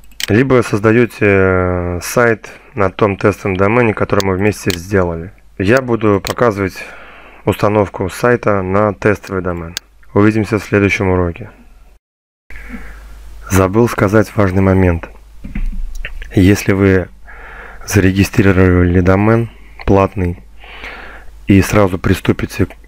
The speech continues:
к уроку установки сайта на этот домен, у вас может не получиться так, как я показываю в уроке, так как домен регистрируется от восьми часов до нескольких суток.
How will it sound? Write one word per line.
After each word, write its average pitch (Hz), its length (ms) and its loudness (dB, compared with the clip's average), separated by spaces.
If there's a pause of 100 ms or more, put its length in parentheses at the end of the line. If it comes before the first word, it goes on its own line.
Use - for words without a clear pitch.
(120)
к - 120 -4
уроку 95 540 4
установки 95 540 0
сайта 95 420 0
на 87 80 2
этот 87 180 0
домен, 101 460 2 (640)
у - 60 2
вас 101 260 2
может 101 380 4
не 101 80 4
получиться 87 1160 2
так, - 220 0
как - 260 -2 (120)
я 92 120 4
показываю 90 520 0
в 90 80 4
уроке, 95 340 2
так - 280 -2
как - 280 -2 (480)
домен 104 520 4 (720)
регистрируется 95 920 2
от 90 100 -2
восьми 98 380 0
часов 107 400 -2
до 95 140 2
нескольких - 440 0
суток. - 500 -2